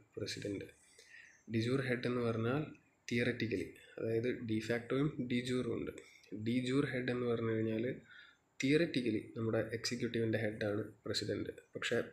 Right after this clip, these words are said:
practically ഹെ-, ആ, പ്രധാനമന്ത്രിയാണ് നമ്മുടെ executive-ിൻ്റെ തലവൻ. അപ്പോൾ ഈ, ആ, president-ിന്, അതായത്, ആ, പാർലമെന്റ് സെഷനിലല്ലാത്ത കാലത്ത്, പാർലമെന്റിൻ്റെ രണ്ട് സ-, ആ, സഭകളും,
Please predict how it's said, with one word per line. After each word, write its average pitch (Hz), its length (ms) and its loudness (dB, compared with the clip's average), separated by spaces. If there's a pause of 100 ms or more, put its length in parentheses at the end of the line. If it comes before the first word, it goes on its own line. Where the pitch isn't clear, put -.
practically 127 720 0 (160)
ഹെ-, 117 140 2
ആ, 117 360 0 (260)
പ്രധാനമന്ത്രിയാണ് 113 880 2 (120)
നമ്മുടെ 113 300 -4
executive-ിൻ്റെ 104 680 -2 (240)
തലവൻ. 98 220 0 (640)
അപ്പോൾ - 400 -2
ഈ, 160 340 0
ആ, 110 440 -2
president-ിന്, 123 760 2
അതായത്, 117 640 0
ആ, 110 140 -4
പാർലമെന്റ് 123 840 0
സെഷനിലല്ലാത്ത 113 840 0
കാലത്ത്, 104 260 0
പാർലമെന്റിൻ്റെ 117 640 2
രണ്ട് 113 360 2
സ-, - 100 -6
ആ, - 480 -2 (140)
സഭകളും, 117 600 0